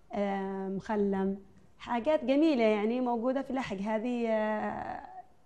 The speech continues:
أيام العيد وغير أيام العيد، يعني الأكلة هذه تكون موجودة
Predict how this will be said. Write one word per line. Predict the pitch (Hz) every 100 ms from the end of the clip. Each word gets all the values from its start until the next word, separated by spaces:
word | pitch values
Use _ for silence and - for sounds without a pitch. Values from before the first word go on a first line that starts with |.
| 381 339 320 - 240
أيام | 254 269
العيد | 240 269 214 - - - 311 -
وغير | 220 - 370 381 269
أيام | 277 277
العيد، | 220 220 208 202
يعني | 185 202 - - -
الأكلة | 208 214 247 220 220
هذه | 214
تكون | - 226 202
موجودة | 185 185 190